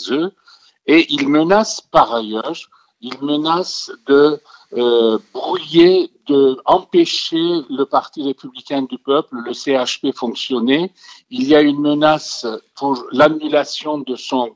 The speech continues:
congrès général, euh, au-, extraordinaire. Aujourd'hui, le juge l'a refusé, mais il peut y avoir d'autres tentatives. Et même, même le terme est utilisé par les tenants du pouvoir, pas par Erdogan, mais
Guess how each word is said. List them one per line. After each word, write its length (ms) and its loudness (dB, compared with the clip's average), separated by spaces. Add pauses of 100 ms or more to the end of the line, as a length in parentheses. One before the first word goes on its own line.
(140)
congrès 420 0
général, 720 -2 (480)
euh, 320 0
au-, 400 -4
extraordinaire. 920 -2 (200)
Aujourd'hui, 480 -4
le 160 0
juge 260 -4
l'a 140 2
refusé, 580 0
mais 380 -4
il 260 -12
peut 180 -4
y 120 -4
avoir 280 2
d'autres 200 -6
tentatives. 720 -6 (340)
Et 100 2
même, 380 4 (560)
même 400 2
le 200 -2
terme 380 0
est 160 -10
utilisé 560 -4
par 480 0 (320)
les 180 -2
tenants 340 0
du 160 -6
pouvoir, 420 -4
pas 140 0
par 280 2
Erdogan, 500 -6
mais 200 -12